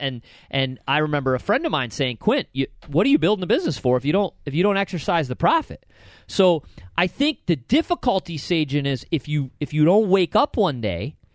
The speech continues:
and go, "Okay, I've reached this goal.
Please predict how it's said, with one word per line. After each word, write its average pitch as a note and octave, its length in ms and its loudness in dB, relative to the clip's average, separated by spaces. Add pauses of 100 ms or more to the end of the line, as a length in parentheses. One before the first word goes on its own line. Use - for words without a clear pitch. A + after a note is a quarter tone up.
(380)
and C#3+ 200 -2
go, C#3+ 260 4
"Okay, F3+ 500 2
I've B2 380 -2
reached G#3+ 540 2
this D3+ 260 0
goal. B2+ 680 2